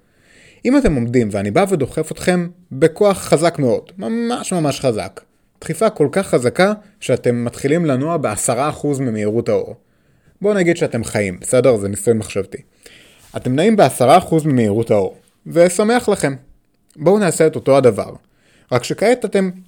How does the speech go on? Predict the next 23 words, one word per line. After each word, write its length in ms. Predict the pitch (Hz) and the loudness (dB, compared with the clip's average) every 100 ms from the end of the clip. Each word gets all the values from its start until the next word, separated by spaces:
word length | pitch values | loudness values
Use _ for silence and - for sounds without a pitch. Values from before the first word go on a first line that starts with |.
| - | -8
נמצאים 440 | 147 165 180 208 | -4 0 2 6
במהירות 420 | 214 208 196 233 | 6 6 6 4
של 180 | 220 190 | 4 2
תשעים 420 | 185 156 - 220 | 0 -2 2 4
וחמישה 460 | 226 175 139 - 151 | 4 4 2 4 4
אחוז 320 | 143 226 220 | 4 4 4
ממהירות 400 | 151 131 127 156 | 4 4 4 4
האור. 220 | 135 98 - _ _ _ _ _ _ _ _ | 4 2 -2 _ _ _ _ _ _ _ _
אני 220 | 117 104 | -6 -2
רץ 220 | 101 190 247 | 2 2 2
אחריכם, 540 | - 131 - 110 123 170 _ _ _ _ _ _ _ _ _ _ _ _ _ _ _ _ | 0 0 2 0 -2 -6 _ _ _ _ _ _ _ _ _ _ _ _ _ _ _ _
מהר 260 | 110 123 202 | -4 -2 0
מהר, 420 | 185 113 98 120 160 _ - | 0 0 -2 -4 -6 _ -16
ודוחף 1040 | 110 98 98 92 92 - 113 120 - 254 - | -14 -4 -4 -4 -8 -14 -4 -4 0 0 -2
אתכם 360 | - 101 90 90 - | -8 -8 -8 -10 -12
בדיוק 360 | 127 160 247 233 | -6 -4 -4 -2
באותה 380 | 185 175 180 156 | -2 -2 -4 -4
אנרגיה 420 | 107 98 98 123 | -2 -4 -2 -4
שדחפתי 560 | 147 143 - 92 - | -4 -6 -6 -8 -6
אתכם 240 | 107 - 135 | -6 -6 -8
קודם. 420 | 165 202 110 98 - _ _ _ _ _ | -4 -2 -2 -6 -20 _ _ _ _ _
מה 160 | 104 131 | -2 -2
יקרה? 240 | 175 254 | 0 -2